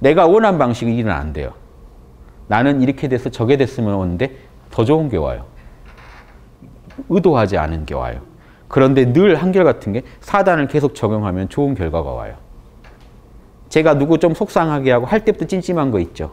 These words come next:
그럼 안 좋은 결과가 돌아와요. 그럼 알고, 알고 그 부득이 해야 될 때는 감수하고 해야 돼요. 그런 일이 당연히 올 거라는 걸. 못 받아들이시면 안 돼요. 다 받아들여야 돼요. 내가 그럴 만 육바람을 어겨서 저게 일어난 거니까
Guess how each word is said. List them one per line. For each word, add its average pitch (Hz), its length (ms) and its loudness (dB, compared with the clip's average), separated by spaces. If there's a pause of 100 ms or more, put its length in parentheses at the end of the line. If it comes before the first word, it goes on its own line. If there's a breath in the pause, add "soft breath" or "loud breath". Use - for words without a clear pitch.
(140)
그럼 120 180 -4
안 101 160 0
좋은 120 180 0
결과가 95 320 0
돌아와요. 76 440 -6 (560 soft breath)
그럼 135 180 -2
알고, 147 460 2
알고 139 420 2 (520 loud breath)
그 127 320 -4
부득이 175 380 2
해야 180 100 4
될 147 160 0
때는 120 180 0
감수하고 151 520 0
해야 104 140 2
돼요. 80 240 -6
그런 117 280 0
일이 101 120 -2
당연히 113 380 -2
올 87 160 0
거라는 85 280 -2
걸. 76 100 -12 (200 soft breath)
못 175 140 2
받아들이시면 110 640 0
안 71 120 -10
돼요. 71 140 -10
다 135 120 -6
받아들여야 113 560 0
돼요. 135 180 -8 (360 loud breath)
내가 156 400 2
그럴 170 240 2
만 160 180 2
육바람을 160 520 2
어겨서 131 340 0
저게 131 280 -2
일어난 123 340 0
거니까 95 360 -4